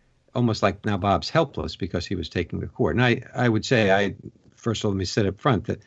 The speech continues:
yeah, if somebody <laughs> takes me to court, I'm probably gonna react the exact same way. But to get the result you're talking about, you know, from what I can do,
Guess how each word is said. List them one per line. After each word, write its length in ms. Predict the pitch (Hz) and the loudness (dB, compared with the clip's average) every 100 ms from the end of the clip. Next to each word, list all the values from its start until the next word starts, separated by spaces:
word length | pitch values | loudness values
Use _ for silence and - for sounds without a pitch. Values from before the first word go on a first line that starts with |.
| _ | _
yeah, 160 | 170 104 | 0 2
if 120 | - | 0
somebody 280 | - 175 151 | 0 2 2
<laughs> 20 | |
takes 200 | 180 143 | 2 4
me 60 | 165 | 4
to 80 | 160 | 2
court, 260 | - 160 | 4 4
I'm 100 | 135 117 | 4 2
probably 200 | 123 117 | 0 0
gonna 140 | 113 | 0
react 280 | 110 110 104 | 0 0 0
the 100 | 98 | -4
exact 420 | 87 85 104 104 | -4 -2 -4 -4
same 240 | - 98 | -4 -4
way. 180 | 98 95 - - - | -2 -4 -6 -20 -4
But 180 | 143 127 | 0 2
to 100 | - | 2
get 140 | 160 - | 0 2
the 100 | 131 | 2
result 360 | 107 113 220 | 2 2 0
you're 100 | 107 | -2
talking 320 | - 87 85 | -2 -4 -4
about, 260 | 85 87 82 _ _ _ | -6 -6 -6 _ _ _
you 80 | 120 | -4
know, 100 | 107 | -4
from 340 | - 110 101 92 _ _ - | -2 -2 -2 -4 _ _ -12
what 220 | 104 117 | -2 2
I 140 | 120 127 | 4 2
can 240 | - 92 | 0 0
do, 440 | 120 139 82 82 | 4 4 2 -2